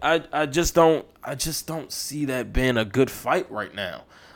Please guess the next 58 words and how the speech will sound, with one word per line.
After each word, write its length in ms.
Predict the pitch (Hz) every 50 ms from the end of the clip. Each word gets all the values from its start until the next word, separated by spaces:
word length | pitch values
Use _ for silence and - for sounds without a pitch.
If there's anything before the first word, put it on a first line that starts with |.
| - -
I 120 | - 160
mean, 240 | 180 202 196 196 196
yeah, 160 | 214 240 220
it's 180 | 175 147 139 156
gonna 220 | 165 165 151 139
draw 360 | 117 117 147 151 156 143 143
in 100 | 143 139
a 60 | 135
lot 260 | 117 123 135 139 135 123
of 80 | -
casual 460 | - 139 143 147 143 135 123 127 120
eyes. 560 | 110 117 131 139 147 147 147 151 139 - - - -
You 80 | 131
know, 100 | 131 127
it's 100 | 123 120
gonna 200 | - 151 139 123
be, 180 | 113 110 123 123
the 140 | - 101 113
ratings 400 | 101 95 120 151 175 175 160 131
will 80 | 131
be 80 | 120 127
high, 220 | 131 135 135 139
but 220 | 127 123 113 - - - - - - - -
I 160 | - 156 185
think 280 | 190 - 196 190 175 -
that 200 | 160 151 135 -
casual 460 | 143 143 175 180 196 196 180 185 160
people 300 | - - 220 190 226 185
will 120 | 175 180
watch 280 | 175 196 214 226 - -
the 60 | 190
Charlo 400 | - 233 - - 403 - 202 160
fight 300 | - - 156 131 123 113
in 80 | 113 110
May, 200 | 104 95 - - _ _ _ - - - - - - -
'cause 180 | - 156 139
hardcore 480 | 123 143 170 196 214 - - 220 185 156
fans 320 | - 165 151 147 143 127
are 40 | 131
gonna 140 | 123 117 113
watch 300 | 110 120 131 139 139 160
it, 60 | 151
and 80 | 143 147
then, 180 | 151 143 139 - - - - _ _
then 140 | - 170 185
you 100 | 196 190
already 220 | 185 180 175 180
know 420 | 175 170 175 170 170 165 160 156 - - - - _ - -
he, 180 | 165 170 156
he's 240 | 165 170 170 165 139
got 220 | - 175 160 - -
this 160 | 147 139 -
stigma 640 | - - 160 165 156 139 139 135 131 131 120 - - - _ -
around 460 | 131 120 117 131 147 147 143 139 135
him, 300 | 143 147 143 143 139 135
and, 320 | 123 104 98 92 160 139
you 60 | 143 139
know, 240 | 120 117 117 107